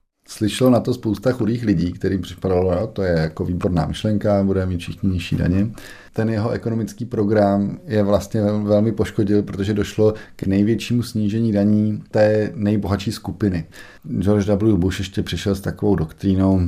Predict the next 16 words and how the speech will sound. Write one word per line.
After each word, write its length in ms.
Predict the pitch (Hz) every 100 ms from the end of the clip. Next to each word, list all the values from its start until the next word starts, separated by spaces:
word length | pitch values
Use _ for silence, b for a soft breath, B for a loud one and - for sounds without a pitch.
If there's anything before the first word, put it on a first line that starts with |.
| 82
anglicky 480 | 87 87 90 - 95
se 120 | 90
tomu 220 | 95 92
říká 340 | 87 85 95 82
compassionate 680 | 87 82 90 - 101 98 -
conservatism, 960 | 90 85 90 87 85 95 90 90 92 90
je 60 |
to 120 | 82 85
takový 520 | 82 - 92 92 87 B B -
jako 220 | 85 95
soucitný 640 | - 90 82 - - 104
konzervatismus, 1080 | 95 90 85 90 87 - 92 92 92 101 - -
který 760 | - - 107 117 127 131 113 98 -
nebyl 420 | 107 104 101 117 117
úplně 420 | 113 101 117 117
nutně 560 | 101 98 - 110 107